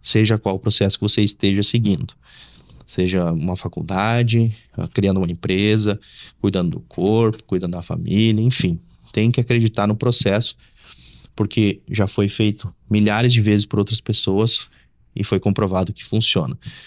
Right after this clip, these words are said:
Poucas coisas hoje em dia, inclusive, não tem prova de que são possíveis de serem feitas, né? Então a gente precisa acreditar no processo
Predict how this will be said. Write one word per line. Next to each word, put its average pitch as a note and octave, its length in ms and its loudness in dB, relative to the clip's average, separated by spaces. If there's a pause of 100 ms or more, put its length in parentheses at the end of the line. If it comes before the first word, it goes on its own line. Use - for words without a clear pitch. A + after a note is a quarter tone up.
(200)
Poucas A#3 320 2
coisas D#3 360 2
hoje C#3 220 4
em B2 60 6
dia, A2+ 240 4
inclusive, B2 840 4
não B2 280 4
tem B2+ 200 2
prova A2+ 640 0 (560)
de B2 200 4
que - 360 0 (600)
são C3+ 240 2
possíveis A2+ 420 2
de A2 60 2
serem A2+ 200 4
feitas, G2 440 -2
né? E3+ 120 -6 (380)
Então G2 260 -2
a G2+ 60 2
gente G2+ 140 -4
precisa A2+ 340 0 (340)
acreditar A2 460 0
no F3+ 100 4
processo E3 680 0